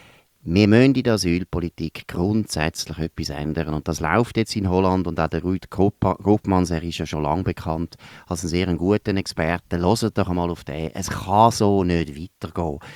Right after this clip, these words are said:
Wir haben Leute, die politische Flü-, Flüchtlinge sind und die sollen weiterhin <laughs> können da hinkommen. Und genau aus dem Grund muss das System fundamental verändert werden. Sonst bricht das System zusammen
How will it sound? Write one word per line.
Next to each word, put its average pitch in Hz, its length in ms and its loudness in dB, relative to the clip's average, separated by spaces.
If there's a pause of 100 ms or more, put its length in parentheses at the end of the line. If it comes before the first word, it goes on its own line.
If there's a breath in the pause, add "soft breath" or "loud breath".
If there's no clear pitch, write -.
(280 loud breath)
Wir 92 160 4
haben 117 340 8
Leute, 113 360 2
die 113 60 0
politische 98 680 -6
Flü-, 101 220 0
Flüchtlinge 104 500 2
sind 95 280 -2
und 87 120 -8
die 98 80 -4
sollen 87 300 0
weiterhin 98 480 0
<laughs> - 0 -
können 101 300 4
da 76 120 -2
hinkommen. 92 580 0 (220 loud breath)
Und 98 140 -6
genau 92 320 2
aus 113 180 -2
dem 104 280 -2
Grund 101 400 -2
muss 98 160 -4
das - 180 -4
System 98 480 2
fundamental 123 1000 2
verändert 104 540 -2
werden. 95 300 0 (180 loud breath)
Sonst - 300 0
bricht 131 380 4
das 110 120 -2
System 98 540 0
zusammen 135 400 6